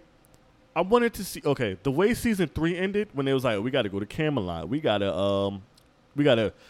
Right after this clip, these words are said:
defeat the seven, uh, defeat the Ten Commandments," and blah, blah, blah, blah. It's like, "All right, cool, so we about to go to war."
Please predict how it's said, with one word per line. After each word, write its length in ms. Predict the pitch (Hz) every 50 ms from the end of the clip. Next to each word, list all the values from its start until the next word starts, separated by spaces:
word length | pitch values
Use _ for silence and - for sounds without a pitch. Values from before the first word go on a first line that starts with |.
| - - -
defeat 360 | - 120 - - 131 120 - -
the 80 | 131
seven, 320 | - - 147 143 131 147 -
uh, 260 | 117 123 120 113 110 101 - -
defeat 300 | - 123 - - 127 113
the 80 | - 127
Ten 200 | - - 139 135
Commandments," 600 | 123 - 156 160 165 170 165 147 120 92 - -
and 160 | 92 90 87
blah, 240 | 82 85 90 92 101
blah, 120 | 107 131
blah, 120 | 131 139 156
blah. 400 | 143 151 165 165 160 139 110 - - - _ _ _ _ _ _ _ _ _ _ _ _
It's 120 | 175 180 190
like, 140 | 185 180
"All 60 | 220 220
right, 200 | 240 240 220 -
cool, 320 | - - 302 285 247 190
so 140 | - - 180
we 100 | 247 302
about 260 | 285 - 98 101 -
to 60 | 104 98
go 200 | 104 127 131 131
to 60 | 131
war." 540 | 131 165 240 302 311 226 131 95 82 87